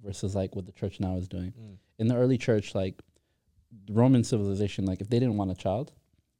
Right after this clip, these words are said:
Speaker 1: they would just leave out the child outside, and, like, whatever wolves or dogs would come and, like, kill that, kill that child.
Speaker 2: Yeah.
Speaker 1: That was their version of abortion.
Speaker 2: Yeah.
Speaker 1: So what the Christians were doing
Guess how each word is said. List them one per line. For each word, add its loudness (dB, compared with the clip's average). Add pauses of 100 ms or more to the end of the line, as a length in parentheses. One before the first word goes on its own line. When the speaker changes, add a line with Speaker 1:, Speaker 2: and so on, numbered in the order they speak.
(100)
Speaker 1:
they 2
would 2
just 0
leave 0
out 0
the -4
child -2 (140)
outside, -4 (420)
and, -4
like, -4 (160)
whatever -2
wolves -2
or -4
dogs -2
would -12
come -6
and, -4
like, -10
kill -4
that, -8 (240)
kill 0
that -2
child. -6
Speaker 2:
Yeah. -20 (180)
Speaker 1:
That 2
was 2
their 2
version -2
of -4
abortion. -6
Speaker 2:
Yeah. -20 (600)
Speaker 1:
So 0
what 2
the -2
Christians 0
were 2
doing 0